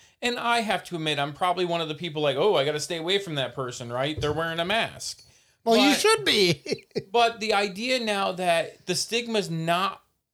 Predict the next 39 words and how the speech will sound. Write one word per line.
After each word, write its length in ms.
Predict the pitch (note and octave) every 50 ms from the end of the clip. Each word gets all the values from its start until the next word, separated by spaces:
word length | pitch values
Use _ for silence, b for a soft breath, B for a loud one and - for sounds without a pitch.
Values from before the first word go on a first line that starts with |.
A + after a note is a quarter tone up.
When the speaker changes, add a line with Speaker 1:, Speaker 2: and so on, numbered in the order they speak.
| _ _ _ _ _ _ -
Speaker 1:
I 100 | E3 F3
have 260 | F3+ G3+ G3+ G#3 -
to 80 | - G3
stay 240 | - - F#3+ F3+ E3+
away 220 | E3 F3 F3 F3
from 200 | F3 - F3 E3+
them 160 | E3 D#3+ D#3 D3+
because 320 | D#3 D3+ - D#3+ D#3 C#3
they're 140 | E3 D#3+ D3+
wearing 380 | C3+ C#3+ D3 C#3+ C#3 C#3 C#3
a 60 | C#3 C#3
mask. 580 | D#3+ F3+ F3+ D#3 A#2 D#2 - - - - - B B B B B B B
It's, 500 | E3+ F3 E3+ - - - - - - - _ _ _ _ _ _ _ _ _ _ _ _ _ _ _ _ _ _ _ _ _ -
they 180 | F3+ G3 G#3
are 100 | G#3+ G3+
wearing 400 | F3+ D#3 F3 F#3 G#3 A3 A3+ G#3 F#3+
a 40 |
mask. 460 | E3+ D#3 D3 D3 D3 D3 D3+ - - -
It's 160 | D#3 D3 -
a 60 | D#3
good 300 | C#3 C3+ G#3 A#3 B3+ B3
thing 180 | - A#3 G#3 F#3
they're 120 | E3+ E3+
wearing 340 | D#3 D3+ D3+ C#3+ C#3+ C#3 C#3
a 40 | C#3
mask 480 | C#3 C3 B2+ B2+ B2+ B2+ C#3 C#3 - -
because 260 | F#3 - G#3 G3+ G3
they 120 | A3+ A#3 G3
could 280 | - A3+ A3+ A3 G3
be 140 | G3 A3+ G#3+
sick. 560 | G3+ - - B3 G#3+ - - _ _ - - _ _ _ _ _ _ _ _ _ _
And 260 | - F3+ F#3+ F#3+ F#3
maybe 300 | F#3 F#3+ G#3+ G3 G3+ A#3
we'll 180 | A#3+ G#3+ A#3 A3
stop 420 | A3+ - - F#3+ F#3+ - - _
transmitting 720 | - - - D#3 D#3 D#3 D#3 D#3 E3+ E3 E3 E3+ E3+ E3+
flu 460 | C#3 - - - D3 D3 D#3 D#3 E3 F3+
at 120 | F3 F3
the 200 | F#3 F3 D#3+ D3+